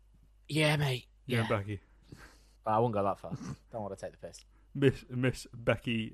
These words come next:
Speaker 2: Esteem.
Speaker 1: <laughs> That's the one. Um, this is another one where I do feel like the three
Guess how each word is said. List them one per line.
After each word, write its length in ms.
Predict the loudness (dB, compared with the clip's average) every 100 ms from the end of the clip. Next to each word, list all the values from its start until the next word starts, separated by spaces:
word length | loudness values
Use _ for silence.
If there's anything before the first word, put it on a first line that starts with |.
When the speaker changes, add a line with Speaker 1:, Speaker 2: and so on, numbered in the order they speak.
| -8
Speaker 2:
Esteem. 480 | -8 -2 -2 -2 -8 _ _ -20 _ -20 -8
Speaker 1:
<laughs> 480 | -8 -10 -20 -14 -2
That's 300 | -2 -2 -12
the 100 | -8
one. 200 | -8 -10 -16 -20 -20 -20 -20 _ -20 -12
Um, 460 | -8 -4 -4 -6 -12 -20 -18 -20 -20 _ _ _ _ _ -18 -18 _ _ -4
this 200 | 0 2
is 100 | 2
another 260 | 4 6 6
one 180 | 6 8
where 160 | 8
I 120 | 8 6
do 200 | 2 0
feel 220 | 0 0
like 180 | -2 -4
the 80 | -10
three 480 | -4 -4 -4 -8